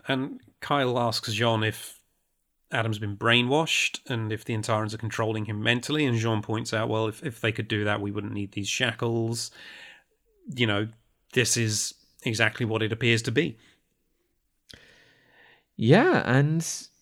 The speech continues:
Speaker 2: it kind of transitions into a, a, a, a montage of, of sorts where, um, the League g-, get to work, like, manual labor, like, lifting boulders, apparently.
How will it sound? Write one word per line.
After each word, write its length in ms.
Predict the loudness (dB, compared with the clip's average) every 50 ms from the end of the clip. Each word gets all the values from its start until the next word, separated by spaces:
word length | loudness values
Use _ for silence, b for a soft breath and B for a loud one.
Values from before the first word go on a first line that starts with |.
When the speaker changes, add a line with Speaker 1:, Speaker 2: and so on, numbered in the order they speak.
| _ _ _ _ _ _
Speaker 2:
it 320 | 0 2 2 2 0 -4 -12
kind 280 | -4 2 2 4 4
of 80 | 2 0
transitions 680 | 0 2 2 2 4 4 2 2 2 0 0 0 0 0
into 520 | 0 0 0 0 0 2 2 4 6 6
a, 320 | 6 6 6 6 4 2 0 _ _ _ _ _ _ _ _ _ _ _ _ _ _ _ -20 -20 _ _ -2
a, 360 | 0 2 4 4 2 0 -2 -4 _
a, 100 | -2 0
a 280 | 0 0 -2 -4 -2 0
montage 640 | 0 2 0 0 -2 -2 0 0 0 -2 -4 -6 -8 -12 _ _ _ _ _ _ _ _ _ -6
of, 260 | -4 -2 -2 -2 -2 -2
of 260 | -2 -2 -2 -4 -10 -20 _ _ _ _
sorts 680 | -10 -4 0 2 2 2 2 0 -2 -2 -2 -2 -2 -4 -10 _ _
where, 480 | 4 6 6 8 8 8 6 6 6 6
um, 400 | 6 6 4 4 2 0 -2 -4 -8
the 180 | -2 2 4 4
League 560 | 6 6 4 4 4 4 2 0 -2 -8 -16 _ _ _ _ _ _ _ _ _ _ _ _ _ _ _ -16 -14 -12
g-, 100 | -12 -12
get 400 | -12 -12 -12 -4 -2 -2 0 0
to 100 | 0 2
work, 280 | 2 4 4 2 2 0
like, 120 | 0 2
manual 380 | 2 4 4 4 4 4 6 6
labor, 340 | 6 6 4 4 2 2 2
like, 340 | 2 2 0 -2 -4 -10 -12 -6
lifting 500 | -2 2 4 4 2 2 0 0 2 4
boulders, 640 | 4 4 4 4 4 2 0 0 0 0 -2 -4 -4 _
apparently. 520 | -8 -4 -2 0 0 0 -2 -6 -8 -10